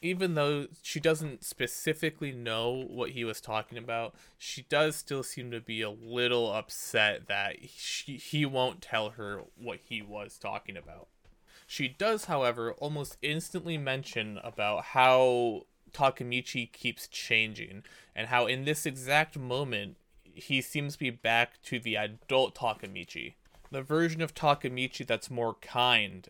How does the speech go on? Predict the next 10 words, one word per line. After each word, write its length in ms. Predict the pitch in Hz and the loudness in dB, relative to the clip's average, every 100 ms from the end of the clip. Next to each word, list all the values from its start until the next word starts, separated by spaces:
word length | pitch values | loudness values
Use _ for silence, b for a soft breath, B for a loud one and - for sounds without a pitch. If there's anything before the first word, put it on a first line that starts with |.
| _ | _
and 460 | 117 104 101 98 101 | 0 2 2 -2 -10
mature. 600 | 101 - - 117 82 - _ _ _ - - - | -10 -8 -4 -2 -4 -10 _ _ _ -20 -18 -14
Apparently, 560 | 139 - 185 156 165 | -12 -4 -2 -2 -4
when 220 | 147 131 127 | -2 -4 -2
Takemichi 840 | 151 151 135 123 127 - 123 110 | -2 -2 -4 -6 -6 -2 -2 0
isn't 500 | 123 131 120 - 113 | 0 0 -4 -6 0
this 200 | 120 120 | 2 2
version 480 | - 104 123 - 131 | -4 -6 -6 -6 -8
of 100 | 135 | -4
Takemichi, 800 | 139 123 131 131 127 - 131 131 | 2 2 0 -8 -10 -8 -6 -8